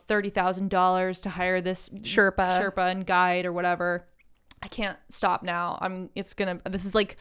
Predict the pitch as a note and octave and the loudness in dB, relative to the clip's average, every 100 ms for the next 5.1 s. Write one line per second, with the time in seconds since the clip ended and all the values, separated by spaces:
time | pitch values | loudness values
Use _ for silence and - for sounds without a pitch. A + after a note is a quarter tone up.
0 | - - - - A3+ G3 A3 A3+ A#3 B3+ | -20 -20 -20 -12 -8 0 4 6 6 4
1 | B3+ B3 G#3 G#3 G#3+ A3 G#3+ G#3 G3+ - | 2 0 0 -2 -2 -2 -4 -2 -2 0
2 | F#3+ G3+ G#3 F#3+ F3 - F#3+ G3+ G3 G3 | -2 -2 -4 -2 -4 -4 -6 2 4 4
3 | F#3+ F3 F#3 G3 G#3 - F3+ F#3 - F3+ | 2 -4 -6 -4 -4 -4 -4 -4 -6 -8
4 | - F3+ E3+ E3+ E3+ E3+ - - G3 - | -8 -8 -6 -6 -6 -8 -8 -12 -14 -14
5 | - | -16